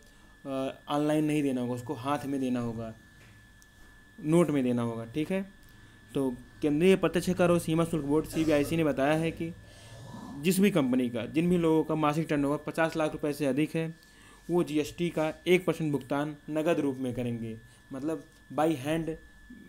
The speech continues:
मनी देंगे, पैसा जो देंगे वो हाथ में देंगे,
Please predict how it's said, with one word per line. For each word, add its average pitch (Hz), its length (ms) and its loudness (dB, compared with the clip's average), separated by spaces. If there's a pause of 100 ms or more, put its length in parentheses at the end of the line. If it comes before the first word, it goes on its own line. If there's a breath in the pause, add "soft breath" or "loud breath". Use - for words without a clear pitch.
मनी 147 260 2
देंगे, 127 220 0
पैसा 131 300 -4
जो 151 120 -2
देंगे 143 380 -4 (340 loud breath)
वो 160 60 -4
हाथ 156 320 0
में 131 120 -4
देंगे, 117 360 -6